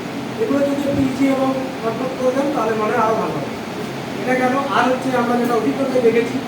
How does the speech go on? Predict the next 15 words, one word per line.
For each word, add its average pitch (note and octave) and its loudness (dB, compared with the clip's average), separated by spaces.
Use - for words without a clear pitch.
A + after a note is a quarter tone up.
কিছু C#4+ 0
কিছু D4 2
ব্যাংকের A#3 2
স্টাফ A3+ 0
কিন্তু B3 -2
খারাপ A#3+ 4
আচরণ A3 2
করে, F3 -2
আমি A3+ 0
কারো A#3 2
নাম A#3+ 4
বলতে B3+ 2
চাই F#3+ -2
না, E3 -2
কিন্তু C4+ 2